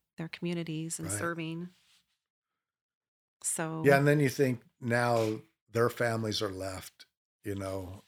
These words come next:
Speaker 2: um, raising kids by themselves, the wives, and it's just, it's heartbreaking, you know,
Speaker 1: Mm-hmm.
Speaker 2: the, something that I really didn't think about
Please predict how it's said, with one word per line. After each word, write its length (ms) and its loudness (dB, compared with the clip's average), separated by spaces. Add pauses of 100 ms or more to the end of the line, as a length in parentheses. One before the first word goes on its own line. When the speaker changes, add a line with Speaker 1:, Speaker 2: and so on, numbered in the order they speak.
Speaker 2:
um, 480 -12 (720)
raising 420 2
kids 320 0
by 160 -4
themselves, 520 -4
the 80 -4
wives, 760 -4
and 400 -12 (500)
it's 220 -4
just, 520 0 (580)
it's 120 -4
heartbreaking, 720 0
you 100 -6
know, 180 -4
Speaker 1:
Mm-hmm. 80 -4
Speaker 2:
the, 260 -2 (340)
something 320 4
that 120 4
I 100 6
really 380 2
didn't 340 -4
think 180 -4
about 400 -4